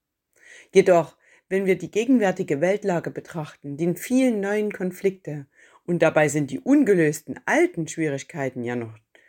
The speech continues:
auch nicht wenige gewesen und nicht gelöst. Da braucht es schon eine gehörige Portion Gottvertrauen, um sich nicht zu fürchten.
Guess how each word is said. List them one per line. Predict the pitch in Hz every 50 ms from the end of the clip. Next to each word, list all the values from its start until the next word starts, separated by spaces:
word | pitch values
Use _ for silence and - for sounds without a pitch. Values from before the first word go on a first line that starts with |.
| _ _ _ _
auch | - 180 185 196
nicht | 196 160 - - -
wenige | 127 127 127 120 - 127 120
gewesen | - 113 - 113 113 120 - - 120 107 - _ _ _ _ _ _ _ _ -
und | 175 143
nicht | 156 143 127 - _ -
gelöst. | 139 123 117 117 113 123 - _ _ _ _ _ _ _ _ _ _ _ _ _ - - - - - _ -
Da | 208 247
braucht | 247 254 226 214 226 233 - -
es | 214 190 -
schon | - 233 202 202 180
eine | - 180 185 180
gehörige | - 170 170 208 240 262 247 233 196 - 170
Portion | - - 175 160 - - 175 160 160 147
Gottvertrauen, | 135 131 127 - - 135 127 - - - 107 120 127 127 123 123 _ _ _ _ _ _
um | - 175 151
sich | - 139 135 -
nicht | 170 151 - - -
zu | - 117
fürchten. | - - - 104 113 - - - - 120 107